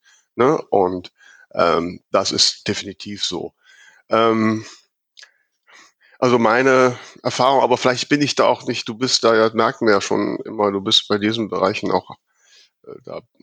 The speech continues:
besser als ich. Ich bin da womöglich zu verkopft für. Ich hab das immer versucht, aber ich hab immer das Gefühl, so richtig gelingt es mir nicht.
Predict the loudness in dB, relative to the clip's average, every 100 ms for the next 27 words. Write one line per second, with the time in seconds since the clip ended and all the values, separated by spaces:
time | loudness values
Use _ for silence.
0 | _ _ -14 -4 0 0 0 0 0 0
1 | -4 _ _ _ -14 -8 0 2 4 2
2 | 0 -2 -8 -10 -12 -10 -6 -4 -4 -4
3 | -4 -2 0 0 2 0 0 2 0 0
4 | -2 -4 -4 2 2 0 -2 2 4 4
5 | 2 -2 0 2 2 -2 -20 -20 -20 -20
6 | _ _ -6 0 2 2 2 2 2 2
7 | 4 2 2 0 0 -4 -6 -10 -12 -16